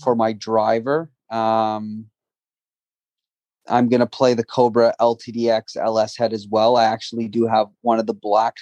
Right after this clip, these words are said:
Cobra L T D X L S heads coming for myself. Um, hopefully that arrives this week.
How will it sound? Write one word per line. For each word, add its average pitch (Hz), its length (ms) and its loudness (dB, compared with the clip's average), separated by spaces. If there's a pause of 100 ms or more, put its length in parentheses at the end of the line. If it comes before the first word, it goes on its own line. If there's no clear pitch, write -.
(120)
Cobra 117 240 2
L 113 120 4
T - 140 -8
D 117 140 2
X 113 240 -2
L 117 160 2
S 117 160 -2
heads 113 240 -2
coming 117 320 -6
for 117 120 -4
myself. 110 560 0 (600)
Um, 110 600 0
hopefully 120 360 -4
that 110 160 2
arrives 110 420 0
this 113 220 -10
week. 117 360 -4